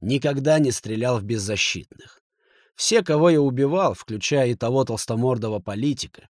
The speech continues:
были настоящими сукиными детьми. И теперь я не могу допустить, чтобы кто-то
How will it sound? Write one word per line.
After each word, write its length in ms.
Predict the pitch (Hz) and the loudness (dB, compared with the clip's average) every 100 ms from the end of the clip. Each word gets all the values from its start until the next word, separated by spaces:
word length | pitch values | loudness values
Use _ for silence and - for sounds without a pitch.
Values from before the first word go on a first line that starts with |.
| _ - | _ -8
были 320 | 107 180 185 | 2 6 6
настоящими 880 | 160 143 - 135 156 160 - 139 135 | 6 4 2 4 4 4 4 4 2
сукиными 600 | - 151 127 127 120 110 | 0 -2 0 0 2 0
детьми. 640 | 98 101 - 80 64 - _ _ _ _ - | -2 -4 -6 -10 -14 -20 _ _ _ _ -12
И 100 | - | -4
теперь 380 | - 160 214 190 | 0 4 6 8
я 160 | 165 | 8
не 100 | 165 | 6
могу 300 | 139 131 143 | 6 4 4
допустить, 500 | 185 120 107 - 160 | 4 2 -2 0 2
чтобы 300 | - 120 107 | 2 -2 -4
кто-то 480 | 104 - 143 135 113 | -2 0 0 0 -4